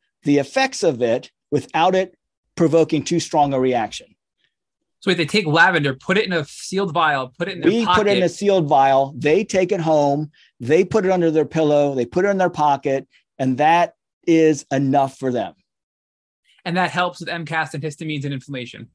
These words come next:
Speaker 1: That helps them. They feel a positive healing effect from it.
Speaker 2: Wow.
Speaker 1: In terms of calming things down.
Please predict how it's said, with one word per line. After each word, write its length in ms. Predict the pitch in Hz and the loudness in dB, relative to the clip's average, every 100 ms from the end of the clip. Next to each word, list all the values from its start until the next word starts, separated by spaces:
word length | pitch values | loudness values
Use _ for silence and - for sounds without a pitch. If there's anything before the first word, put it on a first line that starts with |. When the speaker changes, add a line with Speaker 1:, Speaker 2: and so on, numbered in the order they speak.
| _ _ _ - | _ _ _ -6
Speaker 1:
That 280 | 143 160 165 | 0 0 0
helps 280 | 170 165 170 | 0 0 0
them. 320 | 143 117 110 | 2 0 0
They 140 | 151 | -4
feel 360 | 143 190 196 185 | -2 0 0 2
a 140 | 151 | -2
positive 560 | 143 160 160 165 156 160 | -2 0 0 0 -2 -4
healing 300 | 147 165 151 | 0 0 0
effect 380 | 135 - 139 - | -4 -2 -4 -4
from 360 | - 131 104 | -8 -4 -4
it. 220 | - - - _ _ _ - | -6 -20 -20 _ _ _ -6
Speaker 2:
Wow. 100 | 123 | -2
Speaker 1:
In 60 | |
terms 220 | 151 147 - | -2 -2 -8
of 100 | - | -6
calming 340 | 147 156 170 | 0 0 0
things 220 | 170 180 160 | -2 -4 0
down. 480 | 147 143 143 147 | 2 4 2 -2